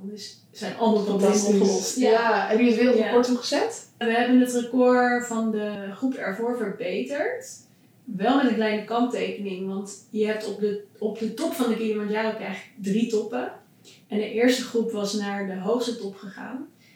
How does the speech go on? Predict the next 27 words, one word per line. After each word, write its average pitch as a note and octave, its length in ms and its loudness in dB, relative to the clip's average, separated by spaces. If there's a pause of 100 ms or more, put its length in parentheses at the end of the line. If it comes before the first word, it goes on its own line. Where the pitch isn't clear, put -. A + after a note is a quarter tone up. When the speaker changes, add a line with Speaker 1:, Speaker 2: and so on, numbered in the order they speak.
(260)
Speaker 1:
En G3+ 280 -4
het F#3+ 120 -8
jaar G#3 240 -2
daarop, A3 260 -2
de - 80 -14
groep G#3+ 200 -12
waar G#3 140 -6
wij A3 200 -6
in G#3+ 60 -6
waren, G3 320 -8
wij F#3+ 200 -8
zijn G#3 240 -10
tot G#3 160 -14
de G3+ 100 -10
laagste G#3 380 -8
top F#3 220 -14
gegaan, G3 420 -10
omdat G3 180 -6
het G3+ 120 -8
donker A3+ 300 -4
werd - 260 -12
en A3+ 120 -16
we A3+ 80 -12
niet A3+ 180 -14
meer G3+ 80 -14
verder B3 340 -8
konden. A3+ 320 -14